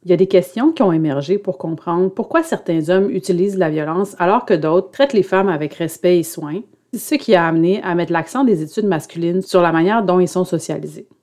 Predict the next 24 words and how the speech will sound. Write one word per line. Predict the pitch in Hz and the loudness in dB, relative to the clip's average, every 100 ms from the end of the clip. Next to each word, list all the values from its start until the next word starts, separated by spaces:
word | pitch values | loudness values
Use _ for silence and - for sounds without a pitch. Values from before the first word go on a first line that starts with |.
| _ _ _ | _ _ _
Donc, | 185 208 339 | 2 4 6
il | - | 4
y | |
a | 160 | 2
un | |
groupe | 156 226 | 2 2
de | 226 | 2
chercheurs | 180 160 147 170 185 196 | 2 0 -4 0 0 0
qui | 175 | -4
ont | |
commencé | 156 170 165 294 | -2 -2 0 0
à | |
s'intéresser | 302 220 - 156 151 - 180 185 | 0 -2 -2 -4 -4 0 0 0
justement | 185 - 170 170 | -2 -2 0 0
de | 175 | -2
quelle | 165 254 | 0 0
façon | 269 185 160 175 175 190 | 0 -2 -2 -2 2 2
les | 175 160 170 | 0 0 2
hommes | 185 185 | 2 2
étaient | 160 160 165 | -2 -2 -2
dépeints | 151 185 190 180 185 | 2 0 2 2 2
dans | 165 | 2
les | 160 | 0
médias | 156 143 156 147 160 | 0 -2 -4 -6 -8